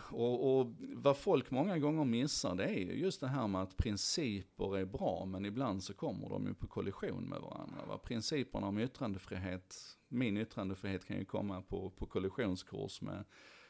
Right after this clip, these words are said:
med dina religiösa principer till exempel, va? Och, och,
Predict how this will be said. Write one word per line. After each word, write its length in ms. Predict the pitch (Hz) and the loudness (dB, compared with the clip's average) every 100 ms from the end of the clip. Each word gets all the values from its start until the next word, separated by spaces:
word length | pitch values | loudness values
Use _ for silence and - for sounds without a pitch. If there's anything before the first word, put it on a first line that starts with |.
| - | -8
med 500 | 107 98 95 90 92 | 0 2 2 0 -2
dina 640 | - 104 107 104 110 95 90 | -6 0 4 6 6 4 0
religiösa 720 | 95 92 - 98 90 - 90 | -2 -2 2 2 2 0 0
principer 640 | - 95 101 214 - - | 2 2 0 -2 -4 -8
till 200 | - 80 | -8 -8
exempel, 560 | - - - - - - | -8 -10 -10 -10 -10 -10
va? 80 | - | -10
Och, 640 | - 107 110 110 110 | -8 -4 0 2 4
och, 60 | 110 | 4